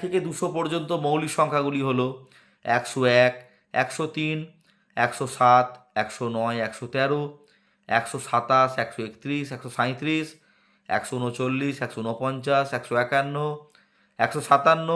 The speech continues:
একশো তেষট্টি, একশো সাতষট্টি, একশো তিয়াত্তর, একশো ঊনআশি, একশো একাশি, একশো একানব্বই, একশো তিরানব্বই,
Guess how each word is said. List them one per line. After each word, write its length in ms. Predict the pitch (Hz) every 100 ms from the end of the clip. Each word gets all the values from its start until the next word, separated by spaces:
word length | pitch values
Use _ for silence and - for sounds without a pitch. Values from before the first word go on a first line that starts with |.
| 170
একশো 140 | 151 131 143 - -
তেষট্টি, 540 | 120 - 151 151 160 156 156 _ _ _ _ _
একশো 240 | - 107 113
সাতষট্টি, 720 | - 98 - 156 156 151 156 156 - _ _ -
একশো 260 | 113 - 147
তিয়াত্তর, 640 | - 143 143 - 156 156 156 - _ _ _ 110
একশো 280 | 120 - 147
ঊনআশি, 500 | 139 151 156 151 170 170 -
একশো 240 | 123 123 120
একাশি, 440 | 117 139 143 - 143
একশো 160 | 123 120 110
একানব্বই, 460 | 117 127 127 143
একশো 200 | 135 131
তিরানব্বই, 640 | 117 120 120 127 123 156